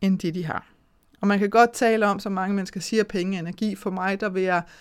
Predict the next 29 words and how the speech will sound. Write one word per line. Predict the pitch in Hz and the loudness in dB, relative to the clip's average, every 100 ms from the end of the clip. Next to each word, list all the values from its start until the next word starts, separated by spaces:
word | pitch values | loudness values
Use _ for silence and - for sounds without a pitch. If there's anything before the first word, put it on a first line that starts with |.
| - - - - | -20 -20 -20 -6
nærmere | 202 190 208 | -2 2 2
betegne | 202 202 - 156 - | 2 -2 -2 -2 -2
det | 196 | -6
som, | - 175 175 - | -4 -4 -4 -6
at | 190 208 | -6 -4
det | |
er, | 190 | -2
hvad | 175 | -2
du | 196 | -2
gør | 196 175 175 175 | 0 2 2 0
med | 196 | -4
dine | 170 160 | -4 -10
penge. | - 160 151 - _ _ _ _ _ _ _ _ _ _ - - _ _ - | -10 -10 -10 -14 _ _ _ _ _ _ _ _ _ _ -20 -20 _ _ 4
Og, | 180 175 - _ _ _ _ _ _ _ _ - | 6 6 2 _ _ _ _ _ _ _ _ -6
og | 196 196 | -6 -4
tryghed | - 220 220 240 180 | 2 2 4 2 2
kan | 214 | 0
altså | 139 - | -2 -2
komme | - 180 170 196 202 | -2 0 2 0 -2
i, | 196 175 | -2 -4
i | 165 - | -4 -4
mange | 190 175 165 208 | -2 0 0 0
forskellige | 208 196 - 180 190 196 | 0 -4 -2 -2 -2 -6
former, | - 160 170 185 | -2 -2 0 -2
som | 190 175 165 | -4 -6 -4
på | 196 165 - _ _ _ | -4 -4 -6 _ _ _
ingen | - 202 214 | 2 4 6
måde | 185 175 185 | 4 2 0
behøver | 185 180 - - | -2 -4 -4 -6